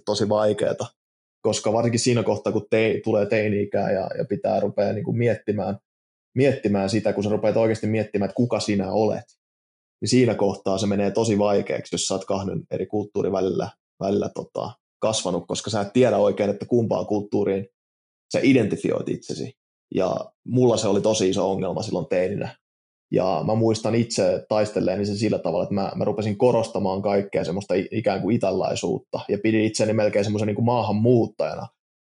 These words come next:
ö, suomalaisten keskellä. Ja sitten taas, ö, sitten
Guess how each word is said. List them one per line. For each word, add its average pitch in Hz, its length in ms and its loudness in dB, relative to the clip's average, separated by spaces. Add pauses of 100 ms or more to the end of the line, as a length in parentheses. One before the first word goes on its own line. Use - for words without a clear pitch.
(140)
ö, - 40 -8 (580)
suomalaisten 101 680 2
keskellä. 98 540 -2 (520)
Ja 101 60 -2
sitten 104 320 0
taas, 98 440 -2
ö, - 220 -8
sitten 113 280 -4